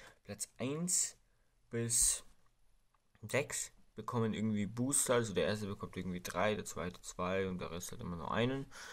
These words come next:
Und, ähm, siebter Platz, der, der bekommt irgendwie, naja, nichts. Und achter, neunter Platz, die bekommen irgendwie eine Karte, aber die Karte, die, wegen so einer Karte, also, keine Ahnung, die war, glaub ich, jetzt auch nicht wirklich was Besonderes,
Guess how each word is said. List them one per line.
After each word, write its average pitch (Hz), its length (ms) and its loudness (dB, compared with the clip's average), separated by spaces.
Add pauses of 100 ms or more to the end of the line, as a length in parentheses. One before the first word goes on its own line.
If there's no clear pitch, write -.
(840)
Und, 113 300 0
ähm, 107 500 4
siebter 131 320 2
Platz, 123 400 6
der, - 160 2
der - 140 0
bekommt 117 400 2
irgendwie, 110 420 4
naja, 95 380 2
nichts. - 560 -2 (680)
Und - 160 -8
achter, - 320 2
neunter 107 300 4
Platz, - 240 -4
die 98 60 -6
bekommen 101 360 0
irgendwie 101 400 2
eine 95 160 2
Karte, 107 400 2
aber 82 140 0
die - 80 -8
Karte, 92 420 -8
die, 104 480 -10
wegen 92 260 -6
so 95 140 -6
einer 98 160 -2
Karte, 90 460 -8
also, - 240 -12 (560)
keine - 200 -12
Ahnung, 85 340 -10 (520)
die 92 80 -8
war, 95 200 2
glaub 95 160 2
ich, 95 100 -4
jetzt - 160 -6
auch 101 80 2
nicht 98 240 -4
wirklich 92 320 -6
was - 160 -6
Besonderes, 87 800 -6